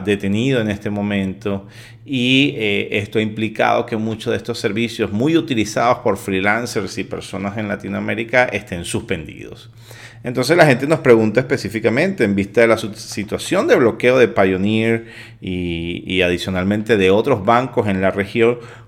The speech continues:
¿cuáles son las alternativas que tenemos? Y aquí es muy importante la temática que tenemos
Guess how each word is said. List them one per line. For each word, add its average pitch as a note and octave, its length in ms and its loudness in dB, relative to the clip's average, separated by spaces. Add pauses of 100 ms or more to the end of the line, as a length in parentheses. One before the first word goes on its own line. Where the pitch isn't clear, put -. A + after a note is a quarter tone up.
¿cuáles G3 340 2
son A3+ 240 -2
las F#3+ 120 2
alternativas G#2+ 800 0
que A2+ 140 0
tenemos? A#2+ 500 -2
Y G2+ 80 2
aquí G2+ 180 -4
es G#2+ 60 -6
muy B2+ 140 -2
importante A#2 640 -2
la B2 140 0
temática G2 680 -2
que G2 100 -2
tenemos F#2 600 -6